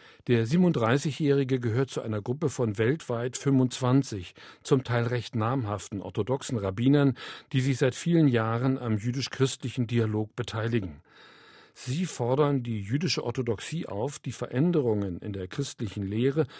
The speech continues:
im Verhältnis zu den Juden zu würdigen und einen Weg zur Partnerschaft zwischen Juden und Christen anzustreben.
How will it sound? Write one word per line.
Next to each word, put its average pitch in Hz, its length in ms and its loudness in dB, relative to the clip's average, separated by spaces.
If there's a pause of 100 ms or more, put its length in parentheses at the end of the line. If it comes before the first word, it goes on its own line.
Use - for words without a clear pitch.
(140)
im 127 100 0
Verhältnis 139 640 -2
zu 139 100 -4
den 117 200 0
Juden 120 340 -2
zu 131 220 -4
würdigen 120 560 4 (260)
und 147 260 4
einen 123 260 4
Weg 120 240 -2
zur 123 120 -4
Partnerschaft 120 840 -4
zwischen 104 320 -4
Juden 98 360 -2
und 101 160 -6
Christen - 420 -6
anzustreben. 90 800 -8